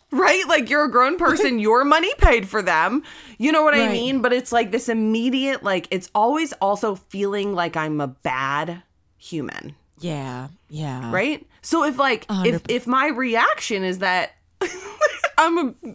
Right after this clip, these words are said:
Speaker 1: I'm
Speaker 2: Yeah.
Speaker 1: dirty and I'm bad, like, why am I
Speaker 2: Right.
Speaker 1: doing it to myself? Like, it's so insane. And I wish that I had this, like, great wisdom to <laughs> share about
Speaker 2: Me
Speaker 1: how to fix
Speaker 2: too.
Speaker 1: it. But, like, all I know is that, um,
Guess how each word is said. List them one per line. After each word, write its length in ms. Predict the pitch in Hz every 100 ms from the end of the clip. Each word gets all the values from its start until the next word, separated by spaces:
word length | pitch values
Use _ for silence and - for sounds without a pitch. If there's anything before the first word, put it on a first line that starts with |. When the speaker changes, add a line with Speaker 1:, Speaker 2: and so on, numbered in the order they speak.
| -
Speaker 1:
I'm 160 | 226
Speaker 2:
Yeah. 180 | 226 208 185 - _ 151
Speaker 1:
dirty 640 | 233 277 349 220 226 254
and 120 | 240
I'm 260 | 240 233 185
bad, 540 | - 220 262 220 233
like, 180 | 214 214 - - - -
why 300 | 170 185 240
am 140 | 269
I 40 | 294
Speaker 2:
Right. 80 | 277
Speaker 1:
doing 220 | 339 320
it 120 | -
to 100 | 196
myself? 480 | 165 165 - 147 151
Like, 200 | 190 190
it's 380 | 202 196 - - -
so 540 | - - - 208 190 202
insane. 580 | 190 170 170 156 180
And 120 | 190 180
I 100 | 185
wish 320 | 175 185 -
that 120 | 196
I 60 | 202
had 200 | 220 170
this, 200 | 180 196
like, 240 | 165 - - - - -
great 480 | 202 196 185 214 -
wisdom 600 | 170 185 180 190 196 208
to 140 | 254 233
<laughs> 160 | -
share 540 | 233 269 247 269 320 254 233
about 260 | 233 220
Speaker 2:
Me 80 | 208
Speaker 1:
how 140 | 226 208
to 60 |
fix 320 | 208 202 196 185
Speaker 2:
too. 60 |
Speaker 1:
it. 280 | 240 240 185
But, 140 | 226 185
like, 220 | 196 196 -
all 240 | 190 226
I 140 | 240 233
know 500 | 196 185 214 247 330 - - - - -
is 240 | 196 190
that, 400 | 165 175 170 165 -
um, 560 | 165 165 139 104 160